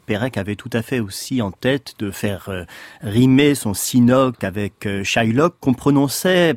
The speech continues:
au dix-neuvième siècle en France, dans les traductions, Shylock, assez couramment. Bien sûr,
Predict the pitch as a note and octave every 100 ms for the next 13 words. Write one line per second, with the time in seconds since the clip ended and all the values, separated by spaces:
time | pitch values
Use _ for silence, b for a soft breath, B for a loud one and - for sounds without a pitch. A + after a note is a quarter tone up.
0 | - A#2+ A2+ A#2+ A2+ A#2 A2+ D3 - A2
1 | - D#3 E3 B2+ C3 - G2+ F#2 - F3
2 | - C#3 A2+ G#2 - - - - A#2 -
3 | B2+ A#2 A2 G#2 - C#3+ C3 A#2 G#2+ G#2
4 | B B B B _ _ _ _ A#2 B2+
5 | C#3 - G#3 G#3